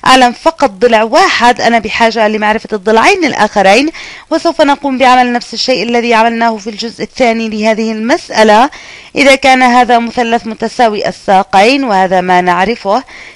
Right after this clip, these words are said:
فإن هذه الزاوية سوف تساوي هذه الزاوية هنا. بالتالي إذا سمينا هذه إكس، فالأخرى هي إكس أيضا،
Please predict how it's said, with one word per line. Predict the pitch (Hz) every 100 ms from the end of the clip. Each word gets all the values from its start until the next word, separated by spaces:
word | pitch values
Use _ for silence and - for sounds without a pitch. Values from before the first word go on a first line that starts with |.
| -
فإن | - 285 285
هذه | 269 277 254 254
الزاوية | 196 220 233 254
سوف | 254 214 -
تساوي | 185 - 180 175 220
هذه | 202 165 180
الزاوية | 160 180 175 170 165
هنا. | 196 175 165 254 392 - _ _ _ - - - -
بالتالي | 302 - 294 262 269 233
إذا | 262
سمينا | 254 254 233 240 233 226 226 226
هذه | 208 220 208 - -
إكس، | 233 - - - -
فالأخرى | - - 233 190 233
هي | 214 208 208 208
إكس | - -
أيضا، | 180 196 208